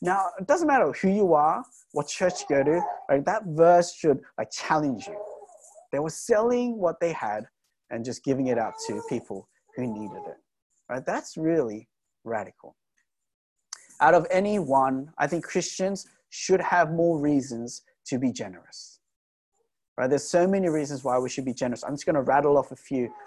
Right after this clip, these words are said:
Number one, right, we know God provides. If we know God provides, it means I don't need to hold on to what I have. I can give it because if we seek his kingdom and his righteousness, all things will be added to you, right? I give,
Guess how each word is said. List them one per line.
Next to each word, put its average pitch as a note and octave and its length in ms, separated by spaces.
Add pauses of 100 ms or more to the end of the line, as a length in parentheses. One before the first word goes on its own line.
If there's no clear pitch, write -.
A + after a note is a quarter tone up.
(160)
Number E3+ 220
one, E3 380 (220)
right, B2 100
we D3+ 260
know E3+ 220
God C#3 300
provides. C3+ 760 (480)
If C#3 140
we E3+ 80
know F3+ 180
God D#3+ 300
provides, D3 500
it D3+ 100
means C#3+ 200
I C#3 60
don't D3 160
need C#3+ 120
to B2+ 80
hold C#3+ 300
on C#3 120
to C#3+ 100
what B2+ 140
I B2 100
have. D#3+ 340
I B2+ 100
can A#2+ 240
give E3 280
it F#3+ 140 (240)
because C#3+ 400 (160)
if C3 140
we C#3+ 80
seek D#3+ 380
his - 160
kingdom G3 500
and D3+ 100
his A#2+ 140
righteousness, - 680 (160)
all C#3+ 180
things C#3+ 260
will C#3 120
be C3+ 180
added A#2+ 260
to - 120
you, G2+ 160 (100)
right? G#2+ 180
I A2 100
give, E3 340